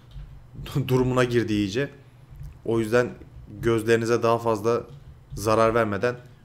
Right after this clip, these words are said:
şuradan bir içkimizi alarak videoyu da sonlandıralım. Gördüğünüz gibi Wild West Online dünyası henüz daha çok erken aşamada, e, sorunlarla boğuşuyor. Ve çok da fazla oyuncu yok. Sadece bir tane Amerika sunucusu var.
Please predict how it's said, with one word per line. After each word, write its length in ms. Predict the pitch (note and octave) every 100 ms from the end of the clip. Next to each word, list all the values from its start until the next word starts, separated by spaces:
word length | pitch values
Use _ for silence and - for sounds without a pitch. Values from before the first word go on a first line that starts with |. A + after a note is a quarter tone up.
| -
şuradan 400 | - - G#2+ G#2+
bir 140 | G#2+ - - - - - - - -
içkimizi 500 | A#2+ - A#2 G#2 G#2+
alarak 600 | A#2 A2 C3+ - - - - - - - -
videoyu 340 | A#2+ A2+ G#2 G#2
da 240 | B2 - -
sonlandıralım. 920 | - - C3+ C#3 C3 A#2 A#2 C3+ F3 - - -
Gördüğünüz 260 | G3+ G3
gibi 100 | C3+
Wild 240 | A#2+ B2+ F3
West 280 | D#3+ D#3+ C#3+
Online 340 | D#3 D3+ C#3
dünyası 320 | C3+ C3 C3
henüz 220 | D3+ C#3
daha 160 | C3+ C3+
çok 240 | D3+ D3
erken 320 | A#2 A2+ D3+ C#3+
aşamada, 600 | C3 A#2 G#2 A#2 C#3 - - - - _ -
e, 120 | G#2
sorunlarla 680 | G2+ - B2+ C3 C#3 C#3 B2
boğuşuyor. 500 | A2 G#2+ - A2 C#3 - - - -
Ve 280 | A#2 A#2+ A2+ -
çok 240 | - C#3 C#3
da 60 |
fazla 260 | A#2+ A#2+ A2
oyuncu 220 | A#2+ A#2+
yok. 100 | B2
Sadece 280 | - B2+ A#2+
bir 60 | A#2+
tane 200 | B2+ A2
Amerika 320 | G#2+ A#2+ C3+
sunucusu 420 | - C3+ A#2 -
var. 140 | C3+